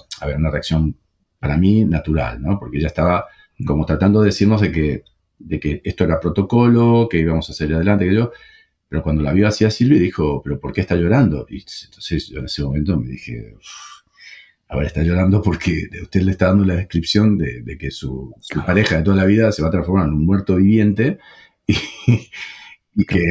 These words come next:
Speaker 1: me va a tener que, al mejor estilo Walking Dead, me va a tener que dar un hachazo en la cabeza", digamos, ¿no? O sea,
Speaker 2: Ya.
Speaker 1: eh, s-, pero bueno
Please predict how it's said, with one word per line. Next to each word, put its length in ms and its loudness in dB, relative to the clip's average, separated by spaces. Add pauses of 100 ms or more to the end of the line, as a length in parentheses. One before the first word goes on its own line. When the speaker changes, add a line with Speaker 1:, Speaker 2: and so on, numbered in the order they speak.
(240)
Speaker 1:
me 160 0
va 100 2
a 40 2
tener 260 4
que, 340 2
al 200 0
mejor 240 2
estilo 260 4
Walking 320 4
Dead, 120 4
me 60 4
va 80 2
a 20 0
tener 160 0
que 60 0
dar 180 2
un 140 4
hachazo 380 -2
en 60 2
la 60 -4
cabeza", 460 0
digamos, 340 -12
¿no? 200 -4
O 80 -20
sea, 160 -14 (180)
Speaker 2:
Ya. 300 -14 (180)
Speaker 1:
eh, 600 -8 (260)
s-, 280 -20 (880)
pero 200 -2
bueno 360 0